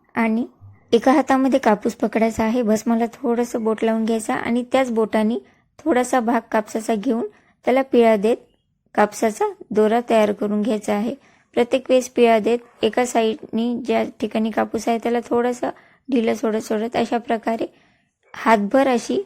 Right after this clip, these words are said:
म्हणजेच त्याची अकरा पदरीची एक वात तयार होईल एवढा दोरा आपल्याला तयार करून घ्यायचा आहे. दोरा चार बोटांवर गुंडाळायचा.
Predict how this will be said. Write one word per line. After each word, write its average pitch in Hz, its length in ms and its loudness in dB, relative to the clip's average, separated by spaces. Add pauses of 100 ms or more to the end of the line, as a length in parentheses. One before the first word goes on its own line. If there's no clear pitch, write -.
म्हणजेच 226 420 2
त्याची 233 260 -2
अकरा 214 340 0
पदरीची 226 880 -4
एक 233 280 2
वात 233 100 2 (100)
तयार 226 200 2
होईल 220 220 0
एवढा 220 280 2 (280)
दोरा 220 240 2
आपल्याला 214 420 0
तयार 254 180 2
करून 202 260 -2
घ्यायचा 208 300 -2
आहे. 233 200 -4 (800)
दोरा 214 280 4
चार 240 240 2
बोटांवर 226 580 0
गुंडाळायचा. 208 600 0